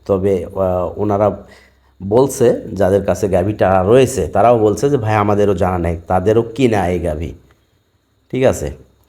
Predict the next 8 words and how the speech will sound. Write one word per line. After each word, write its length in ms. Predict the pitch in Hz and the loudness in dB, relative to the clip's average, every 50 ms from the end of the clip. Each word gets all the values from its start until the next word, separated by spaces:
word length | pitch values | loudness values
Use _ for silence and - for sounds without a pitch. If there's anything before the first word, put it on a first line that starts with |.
| _ _ | _ _
তো 420 | 113 107 104 104 101 101 95 - - 113 | 0 2 2 2 2 0 -2 -4 -6 -2
গাভীটা 320 | 104 110 104 110 120 120 123 | 0 0 0 0 -2 -2 0
মূলত 260 | 117 120 120 113 120 | 0 0 0 0 0
আমি 200 | 110 104 104 101 | -2 -2 -2 -2
গেছিলাম 440 | 95 101 95 98 - 104 98 98 98 | -2 -4 -4 -4 -4 -6 -4 -4 -2
দেখার 360 | 92 92 92 92 110 101 92 | -2 -2 -2 -2 -4 -6 -4
জন্য, 340 | 90 95 92 90 98 143 202 - - - - - - - - - _ _ _ _ _ _ _ _ _ _ _ _ _ _ _ - - - - - - - _ _ - | -4 -4 -4 -4 -6 -8 -10 -12 -16 -20 -20 -20 -20 -20 -20 -20 _ _ _ _ _ _ _ _ _ _ _ _ _ _ _ -8 -8 -8 -10 -18 -20 -20 _ _ -8
আহ, 380 | - 95 104 104 104 104 101 | -4 -2 0 2 2 2 2